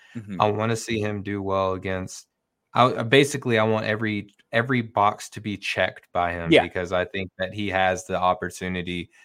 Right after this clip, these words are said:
Speaker 2: to be a draftable prospect at, at, at a point of his choosing, essentially.
Speaker 1: Mm-hmm. Yeah, I think that's a really good point. Uh, so that, that does it for the Sicko session. So we're gonna kinda wrap it up here.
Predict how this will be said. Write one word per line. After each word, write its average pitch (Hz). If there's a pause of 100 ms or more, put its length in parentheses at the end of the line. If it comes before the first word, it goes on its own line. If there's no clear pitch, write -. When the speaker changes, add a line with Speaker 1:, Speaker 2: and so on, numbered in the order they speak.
(200)
Speaker 2:
to 110
be 104
a 90
draftable 87
prospect 82
at, 90
at, 95 (540)
at 101
a 101
point 127
of 110
his 107
choosing, 104
essentially. 87 (120)
Speaker 1:
Mm-hmm. 110 (840)
Yeah, 196 (180)
I 139
think 160
that's 151
a -
really 127
good 123
point. 123 (540)
Uh, 107
so 131
that, 165 (420)
that 151
does 208
it -
for 135
the 135
Sicko 147
session. 110
So -
we're 131
gonna 131
kinda 135
wrap 117
it 123
up 117
here. 113